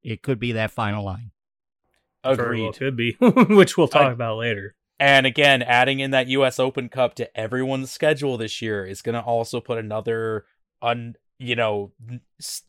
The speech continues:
Speaker 3: unseen strain we didn't see last year on everyone's depth.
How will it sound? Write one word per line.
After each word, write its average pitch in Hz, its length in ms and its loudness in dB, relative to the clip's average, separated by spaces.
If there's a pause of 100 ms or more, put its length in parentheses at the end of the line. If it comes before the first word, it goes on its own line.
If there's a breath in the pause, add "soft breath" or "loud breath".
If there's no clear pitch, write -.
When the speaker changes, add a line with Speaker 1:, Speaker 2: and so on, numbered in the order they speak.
Speaker 3:
unseen 147 680 0
strain 131 600 -4
we 117 100 -4
didn't 117 240 -2
see 123 240 -8
last 107 420 -4
year 101 200 -8
on 104 220 -2
everyone's 117 640 -2
depth. 139 420 0